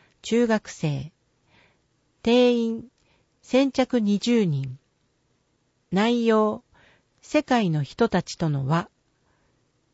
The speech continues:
久典ウェンディさん。費用、三百円。申し込み、三月一日からウェブ申し込み、または電話で、市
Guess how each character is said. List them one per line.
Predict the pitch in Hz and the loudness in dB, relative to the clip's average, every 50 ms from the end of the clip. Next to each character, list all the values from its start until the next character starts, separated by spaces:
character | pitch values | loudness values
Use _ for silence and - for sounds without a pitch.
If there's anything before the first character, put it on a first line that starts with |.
| _ _ | _ _
久 | - - - 285 285 | -6 0 2 2 2
典 | 247 208 170 143 - 247 | 2 0 -2 -2 -4 -4
ウ | 175 | -2
ェ | 180 220 233 214 | 0 0 0 0
ン | |
デ | 180 156 | 0 -2
ィ | 151 147 139 | -4 -4 -6
さ | - - 151 143 | -6 -6 -6 -6
ん。 | 135 143 147 - _ _ _ _ _ _ _ _ _ _ _ _ _ _ _ _ _ _ _ | -6 -8 -12 -16 _ _ _ _ _ _ _ _ _ _ _ _ _ _ _ _ _ _ _
費 | - - 302 294 | -2 0 2 4
用、 | 254 202 165 147 - - - _ _ _ _ | 4 4 2 0 -4 -10 -16 _ _ _ _
三 | - - 220 233 247 247 | -6 -2 0 0 2 2
百 | 240 220 - - 214 | 0 0 0 0 -2
円。 | 185 156 127 127 - _ _ _ _ _ _ _ _ _ _ _ _ _ _ _ _ _ _ _ _ _ - | -2 -2 -4 -6 -12 _ _ _ _ _ _ _ _ _ _ _ _ _ _ _ _ _ _ _ _ _ -2
申 | 180 214 240 240 | 0 2 2 0
し | - - | -2 -4
込 | - 214 214 | -2 0 0
み、 | 202 202 196 202 233 - _ _ _ _ _ _ _ _ _ _ _ _ _ _ | 0 0 -2 -4 -8 -14 _ _ _ _ _ _ _ _ _ _ _ _ _ _
三 | - - 285 302 285 240 | -2 2 2 4 4 2
月 | 196 170 - - 156 | 0 -2 -4 -8 -10
一 | - - - 202 220 208 | -8 -2 -2 -2 -2 0
日 | - 208 202 - - | -2 -4 -4 -4 -6
か | - 170 160 | -4 -2 -2
ら | 151 147 - - _ _ _ _ _ _ _ _ _ | -2 -4 -6 -10 _ _ _ _ _ _ _ _ _
ウ | 170 | 0
ェ | 190 214 | 2 4
ブ | 233 285 294 | 6 4 6
申 | 269 277 277 262 233 | 6 4 4 4 2
し | - | 0
込 | - - 175 160 | -4 -4 -4 -2
み、 | 147 139 - - _ _ _ _ _ _ _ _ | -2 -4 -6 -10 _ _ _ _ _ _ _ _
ま | - 175 185 - | -4 -4 -2 0
た | - 254 247 | 2 2 2
は | 196 156 139 | 2 0 -2
電 | 135 160 175 190 202 202 | 0 0 0 2 0 0
話 | 196 190 | -2 0
で、 | 175 180 175 180 180 - _ _ _ _ _ _ _ _ _ _ | 0 -2 -2 -4 -6 -12 _ _ _ _ _ _ _ _ _ _
市 | - - - - 226 226 233 | -20 -16 -6 -4 -4 -4 -4